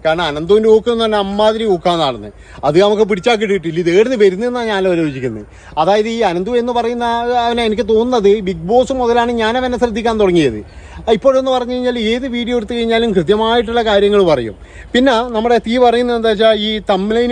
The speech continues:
മുക്കി ഇതൊക്കെയാണ്, അതിപ്പോൾ പേടിച്ചിട്ട് തന്നെയാണ്. കാരണം വെച്ചാൽ സ്ട്രൈക്കും കയറ്റം തരണ്ടാന്ന് വിചാരിച്ചിട്ടായിരിക്കും പറഞ്ഞത്. കാരണം അത്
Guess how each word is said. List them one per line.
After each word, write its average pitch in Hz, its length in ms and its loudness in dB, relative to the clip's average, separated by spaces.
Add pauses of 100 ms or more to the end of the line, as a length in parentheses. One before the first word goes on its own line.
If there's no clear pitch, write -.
(100)
മുക്കി 208 260 -6
ഇതൊക്കെയാണ്, 185 440 0
അതിപ്പോൾ 214 300 -2
പേടിച്ചിട്ട് 196 360 0
തന്നെയാണ്. 131 320 -4 (320)
കാരണം 190 240 2
വെച്ചാൽ 175 220 -2
സ്ട്രൈക്കും 180 340 -2
കയറ്റം 160 280 -2
തരണ്ടാന്ന് 151 340 0
വിചാരിച്ചിട്ടായിരിക്കും 143 600 -2
പറഞ്ഞത്. 104 240 -8
കാരണം 135 220 0
അത് - 80 -4